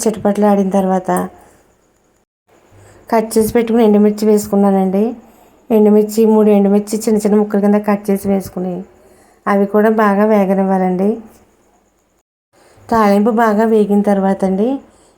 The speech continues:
చివరిలో నో రెండు రబ్బలు కరివేపాకు కూడా వేసుకునండి స్టవ్ ఆఫ్ చేసుకునివ్వాలండి. ఈ తాలింపుని ఉడికించి పక్కన పెట్టుకున్న పప్పులో వేసుకోవాలండి. తాలింపులో మినపప్పు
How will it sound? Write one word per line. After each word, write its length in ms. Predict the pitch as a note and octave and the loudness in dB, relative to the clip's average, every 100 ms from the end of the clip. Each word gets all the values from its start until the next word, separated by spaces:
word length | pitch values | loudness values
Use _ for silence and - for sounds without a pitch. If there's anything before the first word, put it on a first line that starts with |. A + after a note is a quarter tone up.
| - | -8
చివరిలో 440 | A3+ G#3 G#3 A3 A3+ | -2 0 2 2 2
నో 80 | A3 A3 | 2 2
రెండు 180 | G#3+ G#3 | 2 2
రబ్బలు 240 | F#3+ G3 | 0 0
కరివేపాకు 460 | G3+ G3+ G3 F#3+ G3+ | 0 0 0 0 -2
కూడా 140 | A3 G#3+ G#3+ | 0 0 2
వేసుకునండి 640 | G3+ - G3 F#3+ F3+ F#3 F#3 - _ _ _ _ - | 0 -2 -4 -2 -2 -4 -6 -12 _ _ _ _ -4
స్టవ్ 240 | A3+ G3+ G#3 | -2 0 0
ఆఫ్ 100 | G#3 | 0
చేసుకునివ్వాలండి. 840 | G#3+ G#3 G#3 F#3+ F#3 F#3 F3+ F3+ G3+ C4+ - - - _ - | 0 -2 -2 -4 -2 0 0 -2 -2 -4 -8 -20 -20 _ -2
ఈ 20 | A#3 A#3 | -2 0
తాలింపుని 560 | A3+ G#3 A3 G#3+ A3 G#3+ G#3 G#3 - - A3 | 0 2 2 2 2 2 0 -4 -16 -8 0
ఉడికించి 380 | G3+ G#3 G#3+ A3 | 0 2 0 0
పక్కన 220 | A3+ A3 G#3+ | -2 0 0
పెట్టుకున్న 340 | G#3+ G#3+ G#3 G#3+ G#3 | 0 0 0 0 -2
పప్పులో 300 | G3 - G#3 | -4 0 2
వేసుకోవాలండి. 760 | G#3 G3+ - G3 F#3+ F#3 F#3 G3 B3+ C4+ _ _ _ _ _ _ _ _ _ _ - | 2 0 -2 -2 0 0 0 -2 -2 -6 _ _ _ _ _ _ _ _ _ _ -4
తాలింపులో 480 | A3+ A3 A3 A#3 B3+ | 0 0 0 2 2
మినపప్పు 420 | A#3 G#3+ A3 G#3+ | 2 2 0 -2